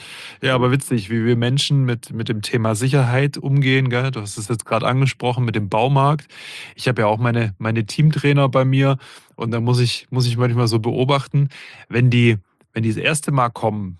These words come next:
Speaker 1: ne, so zum ersten. Einsatz, dann
Speaker 2: <laughs>
Speaker 1: sind die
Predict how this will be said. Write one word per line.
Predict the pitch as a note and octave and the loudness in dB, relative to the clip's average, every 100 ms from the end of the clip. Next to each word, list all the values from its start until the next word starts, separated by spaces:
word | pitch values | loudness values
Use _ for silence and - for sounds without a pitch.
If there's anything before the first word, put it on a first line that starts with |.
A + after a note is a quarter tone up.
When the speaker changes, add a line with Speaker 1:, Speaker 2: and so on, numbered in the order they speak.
| - | -8
Speaker 1:
ne, | A2 D3 E3 | 0 0 0
so | G#2+ G#2+ | 0 -2
zum | G2+ A2+ A2 | -2 -4 -4
ersten. | - A#2 - A#2 | -2 -2 -2 -4
Einsatz, | G2+ G#2+ F#2 G2 - - - - | -2 -2 -4 -6 -10 -18 -14 -8
dann | G#2+ A2+ | -2 0
Speaker 2:
<laughs> | A#2 | 2
Speaker 1:
sind | B2+ | 2
die | A#2+ | 2